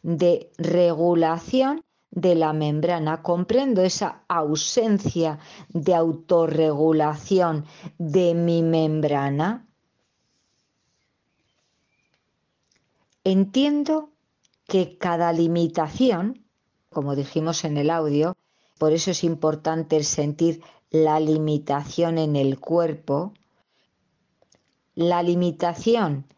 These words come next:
es la membrana entre mi alcance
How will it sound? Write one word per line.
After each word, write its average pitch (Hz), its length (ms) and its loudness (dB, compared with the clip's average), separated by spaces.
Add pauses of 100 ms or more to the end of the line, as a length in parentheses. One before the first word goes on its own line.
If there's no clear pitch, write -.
(300)
es 196 380 0
la 165 320 2
membrana 170 960 0 (520)
entre 170 480 2
mi 160 180 0
alcance 226 920 -2